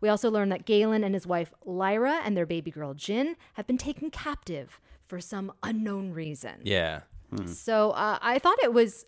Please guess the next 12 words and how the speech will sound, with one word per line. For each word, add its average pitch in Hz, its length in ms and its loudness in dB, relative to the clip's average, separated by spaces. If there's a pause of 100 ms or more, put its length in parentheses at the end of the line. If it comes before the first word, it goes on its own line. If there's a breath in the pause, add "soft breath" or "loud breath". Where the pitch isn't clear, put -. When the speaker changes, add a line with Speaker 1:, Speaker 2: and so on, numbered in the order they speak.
Speaker 1:
a - 120 -2
really 247 360 4
good 226 300 6 (200)
excerpt, - 460 0 (300 loud breath)
but 311 100 4
it 339 60 -2
kind 466 160 0
of 539 100 6
reminded 247 300 8
me 233 240 4
of, 180 200 0
like, 175 300 -2